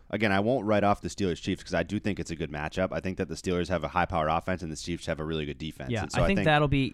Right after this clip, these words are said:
Speaker 2: that'll be a battle. Like,
Speaker 1: Yeah.
Speaker 2: that'll be a hard-fought
Speaker 1: Yeah.
Speaker 2: battle, close game. I think you're right. The other two will be shootouts.
Speaker 1: The other two could be anything. You know,
Speaker 2: Yeah.
Speaker 1: to be, like, so the, like, the,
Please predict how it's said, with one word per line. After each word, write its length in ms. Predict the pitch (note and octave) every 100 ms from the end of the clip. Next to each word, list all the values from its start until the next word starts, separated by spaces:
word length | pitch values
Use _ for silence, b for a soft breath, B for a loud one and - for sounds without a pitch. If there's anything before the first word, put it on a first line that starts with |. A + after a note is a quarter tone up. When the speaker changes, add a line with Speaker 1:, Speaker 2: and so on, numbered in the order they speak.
| -
Speaker 2:
that'll 220 | C3 C#3+
be 160 | C#3 B2
a 40 |
battle. 580 | G2+ - A2+ G2+ - - F#2+
Like, 0 |
Speaker 1:
Yeah. 200 | F#2+ C#2+
Speaker 2:
that'll 280 | C#3 D3+ C#3+
be 160 | C#3
a 80 | A2
hard-fought 640 | - A#2 A2+ - A2+ -
Speaker 1:
Yeah. 80 | A#2
Speaker 2:
battle, 220 | A2 G#2+ G2+
close 400 | - A#2 G#2+ -
game. 280 | G#2+ G#2
I 100 | -
think 260 | A#2 D3+ C3 -
you're 120 | B2
right. 220 | A#2 C#2+
The 100 | B2
other 200 | B2+ B2
two 420 | - C3+ C3 B2+ - - - -
will 100 | C3+
be 340 | A2 A#2+ A2 G2+
shootouts. 640 | - - A2+ F2+ - -
Speaker 1:
The 80 | A#2
other 120 | B2
two 140 | - B2
could 240 | - B2+
be 140 | F#2+
anything. 380 | E2 F#2 - - -
You 120 | B2+
know, 40 |
Speaker 2:
Yeah. 40 | E2+
Speaker 1:
to 120 | F#2+
be, 100 | C#2
like, 220 | E2+ F2+
so 120 | - G2+
the, 120 | F#2 -
like, 280 | G#2+ F#2+ G#2+
the, 160 | A#2